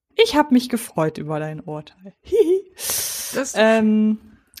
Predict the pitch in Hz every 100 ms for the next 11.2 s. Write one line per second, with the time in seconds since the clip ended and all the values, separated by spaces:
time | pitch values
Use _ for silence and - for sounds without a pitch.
0 | _ _ - 202 302 453 302 294 277 262
1 | 233 220 220 262 269 294 269 254 262 269
2 | 269 - 269 269 269 277 320 311 233 240
3 | - 214 214 - 208 208 208 214 247 214
4 | - 202 185 202 196 - 196 196 - 170
5 | - 165 165 156 - 151 165 185 180 180
6 | 165 - 175 180 175 170 175 165 165 156
7 | 165 - 170 160 170 165 165 170 - -
8 | - - 170 165 - 180 - - 175 170
9 | 170 165 - 185 180 - 170 165 160 175
10 | 202 208 165 175 175 170 175 196 185 185
11 | 190 170